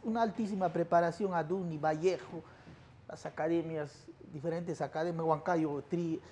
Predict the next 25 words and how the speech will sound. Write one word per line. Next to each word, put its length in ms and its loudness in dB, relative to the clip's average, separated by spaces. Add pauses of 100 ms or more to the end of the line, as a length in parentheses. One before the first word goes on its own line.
(160)
Huancayo 420 2
Ingeniería, 500 2
a 20 4
ver, 100 2
los 120 -2
que 100 -6
no 120 -4
están 160 -2
en 40 0
Huancayo 320 0
Ingeniería. 680 -2 (420)
Y 80 -6
yo, 380 4 (640)
mi 180 0
sueño 380 6
era, 180 10
ni 120 6
siquiera 360 8
era 160 12
civil, 500 6 (520)
mi 120 0
sueño 280 0
era 120 6
medicina 440 -2
humana, 400 6